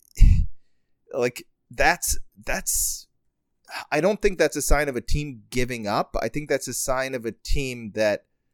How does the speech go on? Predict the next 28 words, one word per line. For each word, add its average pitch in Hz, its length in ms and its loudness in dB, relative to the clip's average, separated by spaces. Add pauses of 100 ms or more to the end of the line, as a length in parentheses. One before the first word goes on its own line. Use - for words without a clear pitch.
(420)
their 170 260 -2
offense 123 520 -2
is 104 140 -10
just 180 320 -8
a 92 60 -6
mess. 90 640 -4
Like, 107 160 -10
so 208 280 -4
many 170 200 -2
things 127 300 -6
are 107 140 -2
a 95 40 -6
mess 98 380 -6
right 101 220 -6
now. 101 420 -4 (440)
And 113 140 -2
I 113 120 2
think - 440 -4 (420)
when 117 640 -4 (640)
we 117 140 -10
talk 175 360 -2
about 135 360 0
getting 123 260 -2
healthy, 117 380 -2
when 104 140 -6
we 110 100 -8
talk 139 320 -2
about 110 540 0